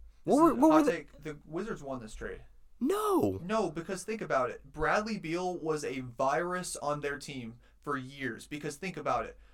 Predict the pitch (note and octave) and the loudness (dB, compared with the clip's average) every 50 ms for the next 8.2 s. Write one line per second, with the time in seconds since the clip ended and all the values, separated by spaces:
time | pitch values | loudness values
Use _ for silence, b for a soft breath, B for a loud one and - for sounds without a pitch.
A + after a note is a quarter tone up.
0 | - - - D3+ D3+ D3 - - - - C#3 E3 - - E3 F3+ F3+ - - - | -16 -8 -6 -6 -6 -6 -8 -14 -8 -2 0 0 0 0 -2 -4 -4 -4 -10 -10
1 | - F3 A3+ A3+ - G#3 G3 G3+ G3 F#3+ F3+ E3+ F#3+ G3+ G3 F#3 F#3+ F3+ F3 - | -6 -4 -4 -2 0 2 2 2 2 0 -4 -4 -4 -4 -4 -2 -4 -6 -6 -4
2 | F#3 F#3 D3+ D3+ D#3+ D#3 D#3+ D3+ B2 G#2 - - - - - - - - - D#3 | -6 -6 -4 -4 -4 -6 -4 -2 -4 -4 -4 -8 -14 -20 -20 -20 -12 -6 -4 -4
3 | D#3+ - F#3 F3 E3 D3 - - C#3+ D3 - F#3 F3+ E3+ D#3+ D3+ - - - - | -4 -2 -4 -4 -2 -4 -4 -6 -8 -8 -6 -6 -6 -6 -8 -8 -10 -10 -10 -8
4 | - F3 F3 E3+ C#3+ - - - - - - - G3+ A3 G#3+ A3+ F#3+ F3 - C#3 | -6 -4 -4 -4 -4 -6 -10 -14 -20 -14 -6 -4 -4 -2 -2 -2 -2 0 2 4
5 | C3 - D#3+ C#3+ C3+ C#3 C#3 - D#3+ D3+ C3+ A#2 A#2+ A#2+ A#2+ A2+ G#2+ G#2+ G#2+ A2 | 8 10 10 10 10 10 8 8 8 6 8 10 10 8 8 8 6 6 6 6
6 | A2 G2+ G2 G2 - - - G2 G#2 G2+ G2+ E2+ E2 - F2 F2 - - - G2+ | 6 4 0 -4 -4 2 4 4 4 4 2 -2 -2 0 0 0 2 4 4 4
7 | G2 E2+ F2 E2+ E2 F2 F2+ F#2+ F2+ E2+ D#2 - - F2+ - - G2+ G2 G2+ A2 | 4 4 2 2 2 2 0 0 0 -2 -2 -4 -4 -2 -2 0 0 0 0 0
8 | A#2 - - | -2 -6 -8